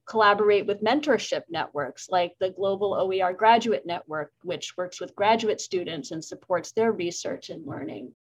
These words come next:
And while we're working sort of in these more grassroots ways, we also want to support governments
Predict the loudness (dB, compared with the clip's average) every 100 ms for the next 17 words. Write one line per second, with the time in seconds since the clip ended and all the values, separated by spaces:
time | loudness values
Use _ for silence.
0 | _ -6 6 8 8 6 2 0 0 -4
1 | -2 0 0 0 0 -2 -6 -8 -2 -2
2 | 4 4 4 2 0 0 -2 -2 2 2
3 | 0 0 2 4 4 2 0 2 0 0
4 | 0 -2 -4 -10 -4 -2 0 2 4 4
5 | 2 0 -4 -12 -20